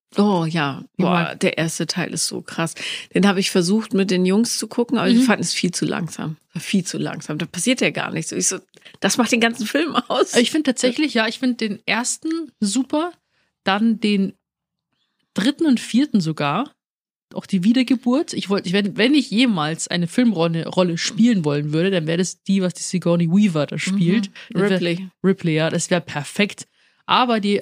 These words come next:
Speaker 2: ich find da sogar die Erweiterungen, Erweiterungen Prometheus,
Speaker 1: Mhm.
Speaker 2: ähm, und Covenant,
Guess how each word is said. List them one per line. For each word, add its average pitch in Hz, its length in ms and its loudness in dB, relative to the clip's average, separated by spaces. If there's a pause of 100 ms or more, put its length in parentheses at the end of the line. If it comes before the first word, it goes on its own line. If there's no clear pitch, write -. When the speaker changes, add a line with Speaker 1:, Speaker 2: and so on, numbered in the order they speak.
Speaker 2:
ich - 140 -4
find 233 200 2
da 185 180 2
sogar 240 200 0
die 214 100 -2
Erweiterungen, 226 800 0
Erweiterungen 233 600 2
Prometheus, 220 880 0
Speaker 1:
Mhm. 226 340 0 (380)
Speaker 2:
ähm, 214 680 0 (100)
und 220 580 0
Covenant, 196 720 0